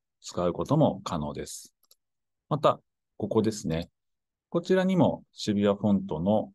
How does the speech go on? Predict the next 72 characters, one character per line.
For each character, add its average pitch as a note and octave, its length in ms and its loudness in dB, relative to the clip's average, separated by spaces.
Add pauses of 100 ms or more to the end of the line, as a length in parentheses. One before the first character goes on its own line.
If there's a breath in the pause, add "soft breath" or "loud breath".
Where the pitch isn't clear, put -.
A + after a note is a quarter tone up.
あ - 100 -14
る E2 120 -12
フ B2 140 0
ォ - 20 6
ン C#3 100 0
ト C3 100 2
が A#2 220 2 (140)
使 - 200 -10
わ F2+ 80 0
れ F2 80 -2
て E2 140 -10
い D#2 80 -8
ま D#2 140 -8
す。 - 200 -20 (1040)
こ E3+ 80 -2
の F3 100 2
よ G3 120 8
う - 20 8
に C3+ 220 6 (300)
乗 G2 140 4
り C3 120 10
物 B2 280 8
も、 G#2+ 260 6 (200)
あ F3+ 100 -2
と、 C3+ 280 4 (240)
ち - 80 -4
ょ - 20 -2
っ - 60 -8
と - 80 -2
今 D#2+ 160 -2
ね、 F2+ 140 -2
見 F#2+ 120 -2
え G#2 60 2
な G2+ 120 0
く G#2 120 -2
な G#2+ 80 -2
っ G#2 60 -10
て G2+ 100 -8
し G2 100 -10
ま F#2+ 100 -2
い F#2 40 0
ま F#2 100 0
し - 80 -10
た D2+ 140 -10
が、 D#2 260 -2
下 - 260 2
に B2 140 8
あ A#2 100 6
る - 220 -2
ス - 120 -16
ク C3 120 0
ラ C3 100 4
ン B2 100 4
ブ A#2 100 2
ル A#2 120 2
交 G#2 200 -2
差 G2 120 -2
点、 F2+ 300 -4 (400)
こ F3 160 0
う F3 60 2
い - 20 -4
っ F3+ 40 -12
た F3+ 120 0
も F3+ 120 4
の F3 80 4
も G2 220 2
合 G2 60 -2
わ G#2+ 140 2
せ G2+ 160 -6
て、 G2 320 4 (480 loud breath)
何 A#3 200 4
個 - 280 2